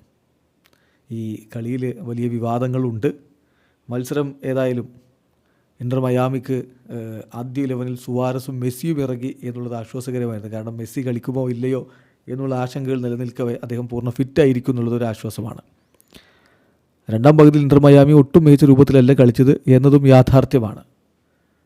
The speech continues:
പക്ഷേ ഈ കളിയിൽ ഓർഡാസിനൊരു റെഡ് കാർഡ് കൊടുക്കേണ്ടതുണ്ടായിരുന്നില്ലേ? കളിയുടെ ഇരുപത്തഞ്ചാമത്തെ മിനിറ്റിൽ മാക്സി ഫാൽക്കൻ്റെ മുഖത്ത് അദ്ദേഹം അടിക്കുന്നുണ്ട്.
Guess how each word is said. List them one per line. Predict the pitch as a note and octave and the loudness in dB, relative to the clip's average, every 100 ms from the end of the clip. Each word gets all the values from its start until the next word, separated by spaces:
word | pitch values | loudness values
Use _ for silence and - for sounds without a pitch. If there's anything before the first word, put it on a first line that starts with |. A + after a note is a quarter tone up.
| _ _ _ | _ _ _
പക്ഷേ | A#2 - C3+ G2 _ _ _ _ _ - | -8 -2 -2 -4 _ _ _ _ _ -4
ഈ | C3 | -4
കളിയിൽ | C3 - A#2+ G3 E3+ A2+ G2+ B2+ _ _ _ _ | -4 -2 0 0 -2 -4 -8 -14 _ _ _ _
ഓർഡാസിനൊരു | A2 A2+ B2+ B2+ C3 C3 B2 B2 - A2+ | -6 -2 2 2 2 4 4 2 -2 -2
റെഡ് | A2+ - - | -2 -4 2
കാർഡ് | C3+ B2 A#2+ - _ | 4 6 2 -2 _
കൊടുക്കേണ്ടതുണ്ടായിരുന്നില്ലേ? | - A2+ A#2 - B2 A#2 A#2+ A2+ A#2+ A#2+ A2+ A#2 G#2 A#2+ - _ _ _ _ _ _ - | -6 -4 -4 -2 0 2 0 0 0 0 -2 -2 0 0 -2 _ _ _ _ _ _ -8
കളിയുടെ | A#2 A#2+ | -4 -4
ഇരുപത്തഞ്ചാമത്തെ | A#2 B2 B2 A#2+ A#2 A#2 | -4 -6 -6 -8 -8 -10
മിനിറ്റിൽ | A#2 A2+ A#2 | -14 -14 -14
മാക്സി | A#2 A2+ - | -14 -16 -14
ഫാൽക്കൻ്റെ | C3 A#2+ A#2 A2+ A#2+ A#2+ _ _ A2+ | -14 -12 -14 -14 -16 -18 _ _ -14
മുഖത്ത് | A#2 C3 C#3 | -12 -10 -10
അദ്ദേഹം | C3 B2+ | -10 -10
അടിക്കുന്നുണ്ട്. | B2 A2 D#3+ G2+ - _ | -10 -10 -10 -12 -16 _